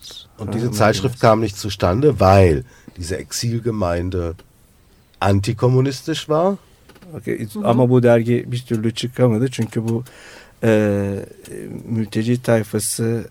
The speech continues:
Speaker 2: e, bu sürgünler antikomünisttiler.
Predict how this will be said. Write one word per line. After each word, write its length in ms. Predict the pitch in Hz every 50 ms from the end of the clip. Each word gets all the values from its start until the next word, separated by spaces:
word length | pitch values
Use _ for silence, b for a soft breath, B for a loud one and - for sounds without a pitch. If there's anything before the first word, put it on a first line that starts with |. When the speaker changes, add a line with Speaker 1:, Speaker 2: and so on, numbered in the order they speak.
| _ -
Speaker 2:
e, 400 | 113 110 107 104 104 104 107 107 110
bu 80 | 107
sürgünler 760 | 101 - - - 110 107 107 110 107 107 107 110 107 104 - -
antikomünisttiler. 1120 | - 110 104 98 101 107 - 101 95 98 101 123 127 - - - 190 180 180 180 - - -